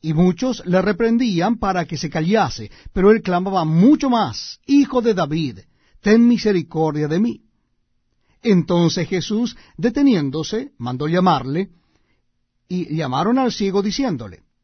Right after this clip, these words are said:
"Ten confianza, levántate, te llama."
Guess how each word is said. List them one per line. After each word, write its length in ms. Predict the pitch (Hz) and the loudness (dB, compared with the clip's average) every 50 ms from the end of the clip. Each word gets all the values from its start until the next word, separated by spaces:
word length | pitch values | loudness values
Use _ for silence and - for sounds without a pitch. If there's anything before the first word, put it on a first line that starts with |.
| _ _ _ | _ _ _
"Ten 200 | - 262 285 262 | 2 2 2 2
confianza, 760 | - 269 240 202 - 202 190 170 151 127 - - - - _ _ _ _ | 2 0 -2 -2 -2 -2 -2 -2 -2 -4 -8 -12 -16 -20 _ _ _ _
levántate, 720 | 151 160 160 185 202 180 147 110 92 82 - - - _ _ _ _ _ _ | -4 -2 0 2 2 2 0 -2 -6 -12 -16 -20 -20 _ _ _ _ _ _
te 100 | - 135 | -10 -6
llama." 460 | 139 160 214 247 214 139 101 - _ | -2 0 2 2 2 0 -4 -10 _